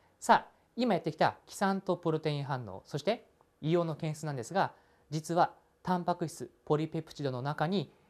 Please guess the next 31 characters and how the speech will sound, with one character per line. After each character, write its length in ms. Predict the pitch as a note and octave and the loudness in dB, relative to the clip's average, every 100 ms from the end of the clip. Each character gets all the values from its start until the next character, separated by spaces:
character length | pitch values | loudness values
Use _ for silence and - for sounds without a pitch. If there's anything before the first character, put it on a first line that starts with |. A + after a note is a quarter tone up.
| _ _ - | _ _ -6
ベ 200 | C3+ A3 | 2 2
ン 100 | C4 | 2
ゼ 100 | C4+ | -2
ン 60 | C4 | 2
環 100 | C4 | 2
を 40 | |
持 140 | B3+ C4 | 2 -2
つ 140 | C4 | -2
も 140 | B3 A#3+ | 0 2
の 100 | A#3+ | 2
が 180 | A#3 | 4
あ 60 | C#4 | 6
れ 140 | C#4+ | 6
ば、 220 | E4 D4+ - _ | 8 6 4 _
キ 80 | - | -4
サ 120 | E3+ | -2
ン 60 | D#3+ | 0
と 140 | D#3 | -2
プ 160 | D3 D3+ | 0 2
ロ 80 | D3 | 2
テ 100 | D3 | -2
イ 20 | |
ン 60 | C#3 | -2
反 180 | C#3 | -4
応 120 | C3 E3+ | 0 2
は 180 | C#3+ - | 0 -2
示 360 | - A#2+ G2 - | -10 -10 -12 -16
す。 120 | - _ - | -18 _ -4
そ 140 | A3 | -2
し 40 | |
て、 220 | G#3+ C4 | 2 0